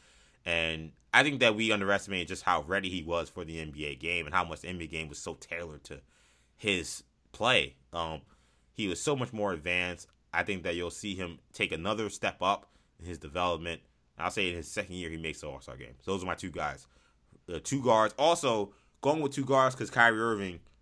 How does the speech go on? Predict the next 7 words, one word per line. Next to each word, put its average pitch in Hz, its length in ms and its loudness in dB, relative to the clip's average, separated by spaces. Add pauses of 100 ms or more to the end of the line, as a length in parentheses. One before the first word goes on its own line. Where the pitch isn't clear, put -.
(220)
not 107 340 6 (300)
being 107 200 0
available, 92 540 6
he'll 143 280 6
miss 113 300 2
a 78 80 -4
spot. - 300 -10